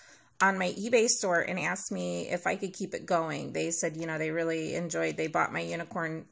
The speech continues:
poop part one and they bought part two. And they said, "Can you please keep it going and do a part three and so on?" So <laughs> we're gonna give this a try. Um,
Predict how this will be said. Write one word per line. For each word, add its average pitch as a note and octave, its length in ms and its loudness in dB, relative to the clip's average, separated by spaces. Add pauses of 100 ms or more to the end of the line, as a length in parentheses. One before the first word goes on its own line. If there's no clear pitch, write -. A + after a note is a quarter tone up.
poop - 280 -4
part - 220 -2
one A3 540 4
and E3+ 260 -2
they D3+ 80 -2
bought - 300 -6
part - 260 -4 (120)
two. F3+ 500 2
And E3 100 -4
they E3 140 -4
said, E3+ 220 -4
"Can F#3 160 -10
you F3 100 -4
please - 300 -4
keep C#4 220 -6
it C4+ 140 -2
going A3 420 0
and G#3 80 -4
do G#3 120 0
a G3+ 60 0
part - 360 0
three G3 300 0
and F#3+ 140 -4
so F#3 240 2
on?" F#3 280 2
So - 380 2 (640)
<laughs> - 640 -8
we're D4 200 6
gonna D4 220 2
give B3+ 200 6
this B3 260 2
a A#3 80 0
try. G#3 400 4 (460)
Um, A#3 580 8